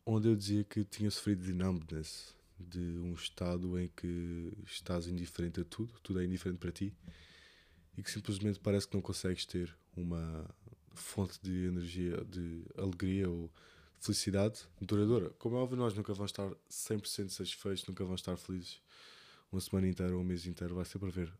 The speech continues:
momentos em que vamos sentir tristes e também, se nós não nos sentirmos tristes, não vamos dar valor à felicidade. Mas digamos que eu estou a entrar um pouco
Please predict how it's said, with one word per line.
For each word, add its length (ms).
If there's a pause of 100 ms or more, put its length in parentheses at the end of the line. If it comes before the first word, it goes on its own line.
(480)
momentos 380
em 60
que 80
vamos 180
sentir 240
tristes 420
e 60
também, 400
se 180
nós 120
não 60
nos 100
sentirmos 340
tristes, 420 (760)
não 160
vamos 260
dar 160
valor 500
à 240
felicidade. 680 (2250)
Mas 420
digamos 400
que 140
eu 100
estou 280
a 40
entrar 240
um 80
pouco 500